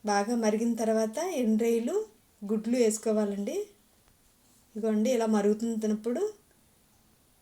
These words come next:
రొయ్యలండి ఫ్రై చేసి పెట్టుకున్నాం కదండి, కరివేపాకుతో సహా వేసేసుకోవాలి. అలాగే గుడ్లు కూడా వేసేసుకోవాలండి, ఫ్రై చేసుకున్నాం కదండి.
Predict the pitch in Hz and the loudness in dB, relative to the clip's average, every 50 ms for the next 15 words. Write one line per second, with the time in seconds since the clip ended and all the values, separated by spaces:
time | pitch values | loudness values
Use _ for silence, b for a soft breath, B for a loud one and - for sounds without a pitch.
0 | _ _ _ _ _ _ _ _ _ _ _ _ _ _ - 208 202 226 226 233 | _ _ _ _ _ _ _ _ _ _ _ _ _ _ -4 2 4 4 4 4
1 | 220 226 214 208 214 220 220 214 202 214 214 240 233 226 - - - 214 208 - | 4 4 4 4 4 4 6 6 6 6 4 2 0 0 0 0 0 0 0 0
2 | - 220 226 226 220 220 214 214 196 202 202 214 220 285 285 - 220 208 196 208 | -2 -4 -2 -2 -2 -2 -2 -2 -2 -2 0 0 -2 -2 0 0 0 2 2 2
3 | 208 208 220 214 214 214 - 233 226 214 220 202 202 226 269 269 220 202 196 214 | 0 0 0 -2 -4 -2 -2 -2 -2 0 -2 -4 -4 -4 -4 -2 -2 0 0 0
4 | 202 208 - - 220 202 185 190 190 208 247 302 370 403 - - _ _ _ _ | 0 -2 -2 -4 -4 -4 -2 -2 -4 -4 -4 -4 -6 -8 -10 -14 _ _ _ _
5 | _ _ _ _ _ _ _ _ _ _ _ _ _ _ _ _ _ _ _ _ | _ _ _ _ _ _ _ _ _ _ _ _ _ _ _ _ _ _ _ _
6 | _ _ _ _ _ _ _ _ _ _ _ _ _ _ _ _ _ _ _ _ | _ _ _ _ _ _ _ _ _ _ _ _ _ _ _ _ _ _ _ _
7 | _ _ - 208 208 214 214 220 285 285 226 208 220 214 208 220 220 - 233 240 | _ _ -6 -2 0 0 0 0 -2 -2 -2 -2 -2 0 0 -2 -2 0 -2 0
8 | 233 226 220 214 214 233 220 220 - - 220 214 208 202 202 196 190 202 202 262 | 2 2 2 2 2 0 -2 -2 -2 -2 -2 0 0 0 -2 -4 -4 -4 -6 -6
9 | 302 294 - 196 196 208 226 226 220 220 - 226 214 208 208 202 202 208 196 202 | -4 -4 -4 -2 -2 0 0 -2 -2 -2 -4 -4 -4 -2 -2 -4 -6 -6 -6 -4
10 | 196 202 214 269 320 370 | -4 -4 -4 -6 -8 -10